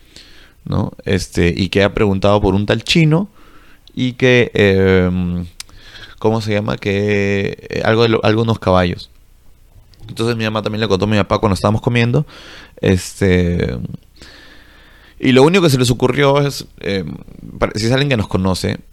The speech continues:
y que tiene alrededor de cuarenta, cincuenta años, dijo el, el vidente.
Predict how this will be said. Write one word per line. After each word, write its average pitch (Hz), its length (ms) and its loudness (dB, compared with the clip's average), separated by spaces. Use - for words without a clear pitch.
y 101 80 -12
que - 120 -4
tiene 101 460 -2
alrededor 95 240 -2
de 104 60 0
cuarenta, 98 360 0
cincuenta 90 520 -2
años, 85 220 -6
dijo 87 200 -6
el, 87 140 -4
el 92 160 -10
vidente. 90 460 -6